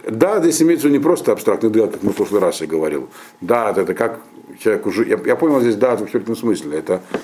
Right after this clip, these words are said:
знание об этом мире, которое позволяет в нём выжить. Теперь я так не думаю. После того, как посмотрел Мальбима на десятую главу. Здесь имеется под, здесь, и это было,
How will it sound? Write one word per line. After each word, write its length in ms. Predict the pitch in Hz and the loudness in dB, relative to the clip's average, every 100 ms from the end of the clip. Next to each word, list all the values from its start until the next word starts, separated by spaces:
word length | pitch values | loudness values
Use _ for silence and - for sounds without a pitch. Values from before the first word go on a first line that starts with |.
| - | -6
знание 400 | 95 110 127 110 | 0 2 4 2
об 60 | 110 | 2
этом 220 | 107 107 | 2 2
мире, 320 | 131 131 90 | 2 2 0
которое 180 | - 104 | 0 -2
позволяет 440 | 101 95 107 104 | 2 2 4 2
в 40 | 98 | 2
нём 180 | 101 101 | 2 4
выжить. 420 | 92 - - - _ - - _ - - - - - | 2 0 -12 -18 _ -20 -20 _ -20 -20 -20 -20 -18
Теперь 260 | - 143 165 | -4 2 4
я 60 | |
так 160 | 147 143 | 4 4
не 100 | 143 | 4
думаю. 380 | 139 110 - - - - - _ _ _ - - - - - - - - | 4 2 2 -6 -18 -20 -20 _ _ _ -20 -20 -20 -20 -20 -20 -10 -6
После 220 | 87 92 | -6 0
того, 240 | 104 101 | 2 4
как 100 | 95 | 2
посмотрел 360 | 82 101 98 95 | 0 0 2 2
Мальбима 420 | 95 90 80 78 | 2 0 -2 -4
на 240 | 80 80 | -6 -6
десятую 420 | 76 - 87 - 78 | -6 -2 -2 -2 -4
главу. 380 | 82 80 67 - - - - _ | -2 -2 -4 -12 -20 -20 -20 _
Здесь 220 | 98 143 | 0 2
имеется 260 | 156 170 151 | 4 2 2
под, 300 | 147 139 123 | 2 0 0
здесь, 260 | 120 139 147 | 0 0 2
и 1000 | 143 120 131 - - - - 98 131 143 | 0 0 -6 -8 -12 -12 -10 -6 0 2
это 180 | 156 151 | 2 2
было, 200 | 139 | 2